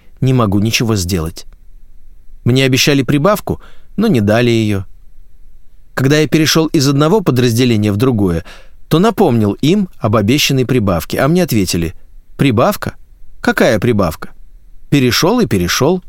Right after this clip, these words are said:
Это увеличивает мой протест и нежелание с ними работать. К тому же я устал постоянно выдерживать жёсткие рамки. Приходим пораньше, уходим попозже, все сроки стараемся выдерживать.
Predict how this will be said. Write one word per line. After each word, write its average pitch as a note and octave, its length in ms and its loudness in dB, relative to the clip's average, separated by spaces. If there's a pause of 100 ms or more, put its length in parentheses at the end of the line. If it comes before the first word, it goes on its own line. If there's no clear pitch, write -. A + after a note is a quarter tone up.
(1400)
Это B2+ 320 0
увеличивает C3+ 800 2
мой A2 180 2
протест G2+ 520 0 (340)
и D3+ 80 2
нежелание C3+ 640 2
с - 120 -2
ними B2+ 200 0
работать. B2+ 560 -2 (400)
К - 40 -20
тому C#3 240 2
же E3 240 0
я D#3+ 180 2
устал A#2+ 440 0
постоянно C#3 640 0
выдерживать C#3 720 0
жёсткие A2 580 0
рамки. D2+ 460 -6 (840)
Приходим D#3+ 420 2
пораньше, A2+ 640 0 (480)
уходим D#3+ 460 2
попозже, G#2+ 640 -2 (560)
все D#3+ 160 2
сроки D#3 380 2
стараемся A2 600 0
выдерживать. G#2 720 0